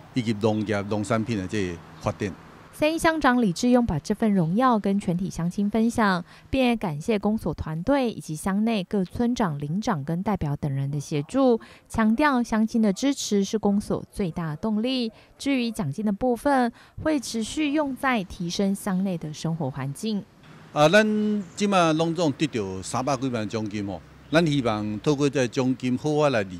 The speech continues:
Speaker 1: 用，甲咱三星的这基础建设，当搁做搁较丰富、搁较好。举凡讲，咱即马真济道路吼，嘛目前统计起来，咱全三星啊，才有三百公里的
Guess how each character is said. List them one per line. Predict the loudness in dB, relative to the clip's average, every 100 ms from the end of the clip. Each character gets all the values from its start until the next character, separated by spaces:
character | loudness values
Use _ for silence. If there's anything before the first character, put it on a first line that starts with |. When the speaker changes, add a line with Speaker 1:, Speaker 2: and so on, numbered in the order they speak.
| -8
Speaker 1:
用， | -6 -8 -12 -20 -20 -8
甲 | -2
咱 | 0 2 0 -2 -10 -20 -20 -8
三 | -2 0 0
星 | 0
的 | 0
这 | 0 -2
基 | -4 -8 -4
础 | -2 -2
建 | -2 -4
设， | -6 -8
当 | -8 -6
搁 | -6
做 | -6 -6 -8
搁 | -8
较 | -8
丰 | -6 -8 -8
富、 | -14 -12
搁 | -10
较 | -10
好。 | -8 -10 -10 -20 -20 -20 -20 -8
举 | 0 2
凡 | 2 0
讲， | -2 0
咱 | 0 0
即 | -2
马 | -2 -4 -6 -8
真 | -6 -6
济 | -4 -6
道 | -8 -8
路 | -6 -6
吼， | -8 -10 -14 -20 -20 -20 -14 -2
嘛 | 2
目 | 2
前 | 2 2 4
统 | 4 2
计 | 0 -6
起 | -6
来， | -8 -8 -2
咱 | 0 2
全 | 2 2
三 | 0 -2
星 | -2 -4
啊， | -2
才 | -2
有 | -2
三 | -2 -4 0
百 | 0 0
公 | -2 -6 -4
里 | -4 -4
的 | -6 -8